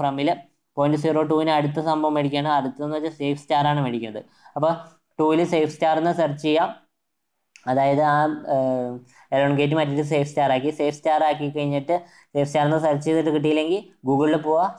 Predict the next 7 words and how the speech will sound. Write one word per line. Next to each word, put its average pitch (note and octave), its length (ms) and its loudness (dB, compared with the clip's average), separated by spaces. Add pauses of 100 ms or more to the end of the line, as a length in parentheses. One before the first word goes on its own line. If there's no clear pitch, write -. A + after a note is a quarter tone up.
സെയിം D#3 220 0
പ്രൊസീജിയർ D3 500 2
തന്നെ. D3 240 0
സേഫ് C#3+ 220 -4
സ്റ്റാർ, D#3 220 0 (840)
ആ, B2+ 100 2 (120)
Google, C3+ 260 2